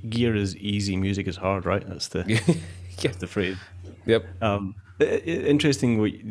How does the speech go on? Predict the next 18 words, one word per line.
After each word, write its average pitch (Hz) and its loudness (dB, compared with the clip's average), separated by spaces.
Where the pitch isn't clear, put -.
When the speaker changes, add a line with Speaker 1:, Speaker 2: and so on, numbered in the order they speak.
Speaker 1:
that 104 4
you 101 2
were 98 4
saying 98 2
about 92 0
that, 87 0
m-, 117 -10
you 113 -2
know, 98 -2
people 107 2
playing 101 0
a, 95 -4
a - -6
passage 92 -2
or 87 2
a 87 -2
scale, 95 0
whatever, 90 0